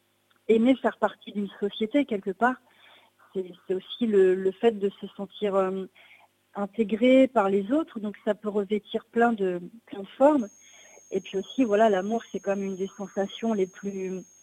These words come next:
les plus violentes et les plus fortes et les plus, c'est une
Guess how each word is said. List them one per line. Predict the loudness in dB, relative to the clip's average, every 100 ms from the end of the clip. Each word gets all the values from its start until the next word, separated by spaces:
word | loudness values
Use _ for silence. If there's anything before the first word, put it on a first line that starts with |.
| _ _ _
les | -2
plus | -2 -2
violentes | -2 6 8 8 6 4
et |
les | 2
plus | 2 -2 -8 -2
fortes | 4 4 4 0
et | -2
les | -2
plus, | -4 -6 -6 -4 -2 -2 -4 -6 -18 _ _ _ _ -20
c'est | -10
une | -10